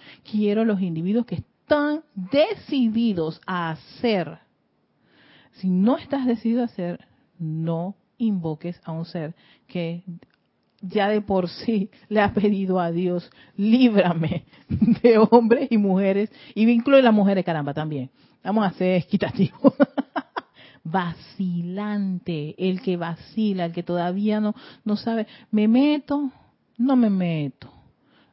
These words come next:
Me quiere, no me quiere". No, no, no, no, no, no, no, no. Ese que está en esa, en esa vacilación, precisamente este no es. Esto puede <laughs> hacerte un poquito más de,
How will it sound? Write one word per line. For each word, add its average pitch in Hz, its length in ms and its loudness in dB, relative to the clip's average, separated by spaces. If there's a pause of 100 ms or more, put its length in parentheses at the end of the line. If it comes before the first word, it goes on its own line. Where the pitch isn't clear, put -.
(420)
Me 202 140 -2
quiere, 269 640 0 (200)
no 247 200 4
me 220 160 4
quiere". 175 300 0
No, 285 140 6
no, 302 160 8
no, 254 140 8
no, 240 120 8
no, 208 140 6
no, 180 120 2
no, 151 140 -2
no. 147 140 -8 (240)
Ese 311 240 0
que 226 80 0
está 233 220 -2
en 240 80 2
esa, 254 220 -4
en 214 140 -4
esa 226 180 -2
vacilación, 190 680 -6 (760)
precisamente 190 680 -6
este 170 300 -8
no 185 300 -4
es. 214 260 -4 (2250)
Esto - 240 -4
puede 226 200 -2
<laughs> - 80 -14
hacerte - 280 -8
un 202 100 0
poquito 190 340 -6
más 185 240 -4
de, 190 220 -6